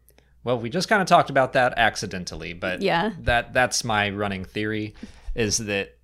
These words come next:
Speaker 1: they will get to Mortis or the World Between Worlds or something, and that will allow them some mystical way home. Whatever it is, I think it's gonna be mystical and trippy and weird.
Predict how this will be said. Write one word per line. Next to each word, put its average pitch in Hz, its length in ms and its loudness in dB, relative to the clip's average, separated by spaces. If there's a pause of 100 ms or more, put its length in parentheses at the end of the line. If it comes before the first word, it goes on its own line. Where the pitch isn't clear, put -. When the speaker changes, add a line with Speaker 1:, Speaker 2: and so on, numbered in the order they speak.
(240)
Speaker 1:
they 143 200 -4
will 135 260 0
get 139 220 -4
to 131 160 -8
Mortis 117 520 -4
or 117 180 -10
the 110 80 -8
World 120 260 -6
Between 120 320 -12
Worlds 110 340 -6
or 104 80 -6
something, 92 680 -6 (560)
and 92 640 -6 (520)
that 104 520 -4
will 87 440 -8 (320)
allow 95 400 0
them 87 360 -8
some 87 500 -4
mystical 104 540 -4
way 85 180 -8
home. 95 280 -14
Whatever 160 320 2
it 160 60 2
is, 147 240 0
I 175 100 -10
think 143 220 -6
it's 139 140 -8
gonna 113 160 -8
be 95 100 -10
mystical 135 540 -4
and 131 120 -6
trippy 120 380 -6
and 117 140 -6
weird. 90 400 -12